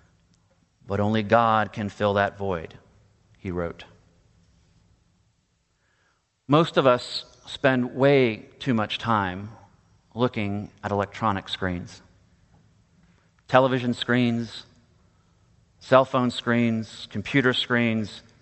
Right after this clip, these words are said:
But for a minute, push it off.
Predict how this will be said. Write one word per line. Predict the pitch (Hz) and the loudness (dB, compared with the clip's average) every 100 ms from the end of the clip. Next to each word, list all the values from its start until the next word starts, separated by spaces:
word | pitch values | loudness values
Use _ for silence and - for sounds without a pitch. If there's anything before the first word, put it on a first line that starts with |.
| _ _ _ - - - _ _ _ - | _ _ _ -20 -20 -20 _ _ _ -6
But | 127 | -4
for | - 160 | 0 2
a | |
minute, | 151 180 180 - - - - _ _ _ _ _ _ _ _ _ _ _ _ _ _ _ | 4 4 4 0 -8 -20 -20 _ _ _ _ _ _ _ _ _ _ _ _ _ _ _
push | - 165 135 | -6 -4 -2
it | |
off. | 85 73 - - | -2 -4 -12 -20